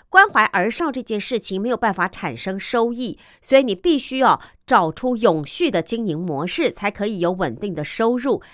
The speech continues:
让商业跟公益并存。他曾经尝试用甘乐的艺文展演、餐饮、服务营收，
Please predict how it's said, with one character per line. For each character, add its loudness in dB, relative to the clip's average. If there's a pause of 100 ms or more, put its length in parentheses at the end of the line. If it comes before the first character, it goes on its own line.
(160)
让 2
商 2
业 0
跟 -4
公 -2
益 -8
并 -8
存。 -8 (880)
他 -2
曾 -4
经 -2
尝 -2
试 0
用 0
甘 2
乐 2
的 0
艺 -4
文 -2
展 -2
演、 2 (280)
餐 0
饮、 -4 (180)
服 -2
务 0
营 -6
收， 4